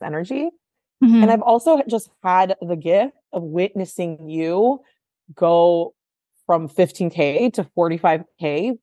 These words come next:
Speaker 1: pretty damn quickly. And it's just, pre-, it's, like, incredible. Like, I've gotten to see it and I've gotten to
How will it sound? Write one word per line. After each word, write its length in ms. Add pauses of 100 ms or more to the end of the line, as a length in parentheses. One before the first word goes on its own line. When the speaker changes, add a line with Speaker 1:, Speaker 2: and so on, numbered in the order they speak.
(160)
Speaker 1:
pretty 280
damn 340
quickly. 640 (460)
And 640 (680)
it's 200
just, 220
pre-, 100 (100)
it's, 200
like, 180
incredible. 600
Like, 160
I've 200
gotten 300
to 140
see 400
it 160
and 160
I've 320 (640)
gotten 300
to 720